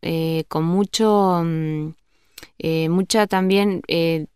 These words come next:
puesta de nuestra parte para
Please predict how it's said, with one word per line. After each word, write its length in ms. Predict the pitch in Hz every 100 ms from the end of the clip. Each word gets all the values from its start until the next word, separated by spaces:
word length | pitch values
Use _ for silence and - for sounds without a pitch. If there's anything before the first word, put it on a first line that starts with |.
| _ _ - _
puesta 380 | - 226 - 214
de 100 | 190
nuestra 360 | 185 175 180 170
parte 720 | 226 226 185 - 175 208 - - - - 175
para 880 | 170 170 165 165 165 160 160 156 160